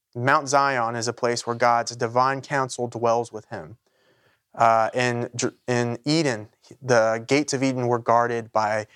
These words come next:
cherubim with flaming swords, right? The garden, or the Ark of the Tabernacle had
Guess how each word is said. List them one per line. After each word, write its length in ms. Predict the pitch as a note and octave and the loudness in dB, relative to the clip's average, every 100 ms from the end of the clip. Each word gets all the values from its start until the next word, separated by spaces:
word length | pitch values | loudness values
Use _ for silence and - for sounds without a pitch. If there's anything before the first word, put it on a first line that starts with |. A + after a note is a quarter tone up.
| _ _ _ _ _ | _ _ _ _ _
cherubim 580 | - C#3 A#2+ A2 G#2+ G#2 | 2 2 2 -2 -6 -6
with 160 | A2 | -8
flaming 360 | - A#2+ A#2 A2+ | -2 -2 -2 -2
swords, 600 | - G#2+ G#2 A2 - - _ _ _ | -2 -2 -6 -6 -8 -8 _ _ _
right? 300 | A2+ A2+ - | 0 0 -2
The 80 | A#2+ | -2
garden, 460 | - B2+ B2+ C3+ - | 2 4 2 -4 0
or 240 | A#2 A2+ | 2 2
the 140 | A#2+ A#2 | 0 0
Ark 260 | C3 C#3 | 0 0
of 60 | B2+ | -4
the 80 | B2 | 0
Tabernacle 640 | B2+ A#2+ A2+ G#2+ A2 A2 | 2 2 -2 -6 -4 0
had 240 | A#2 A2 | 2 0